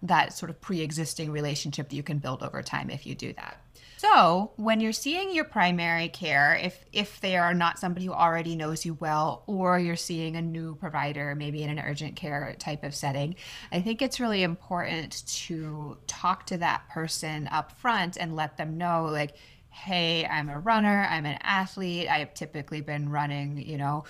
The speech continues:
forty-five miles a week. This pain is new, it's, it's bothering me, and I'm concerned about it." Uh, and sometimes just framing things that way for the healthcare provider can be really helpful. Um,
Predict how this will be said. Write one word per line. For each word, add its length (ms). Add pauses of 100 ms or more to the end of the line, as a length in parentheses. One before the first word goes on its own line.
(160)
forty-five 540
miles 400
a 60
week. 440
This 200
pain 300
is 200
new, 420
it's, 260 (120)
it's 420
bothering 600
me, 180
and 100
I'm 120
concerned 560
about 320
it." 180 (380)
Uh, 260 (180)
and 380
sometimes 720
just 220
framing 560
things 320
that 280
way 300
for 720 (160)
the 500
healthcare 400
provider 420
can 200
be 160
really 240
helpful. 600 (420)
Um, 360